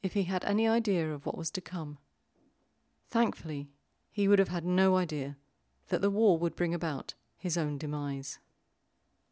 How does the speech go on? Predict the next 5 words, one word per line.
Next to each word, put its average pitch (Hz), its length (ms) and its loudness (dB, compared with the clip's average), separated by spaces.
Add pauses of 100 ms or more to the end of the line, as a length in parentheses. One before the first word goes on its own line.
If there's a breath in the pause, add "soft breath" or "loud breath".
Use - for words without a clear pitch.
(680)
The 254 100 2
poem 254 400 6
ends 170 300 -2
like 156 240 -6
this. - 420 -4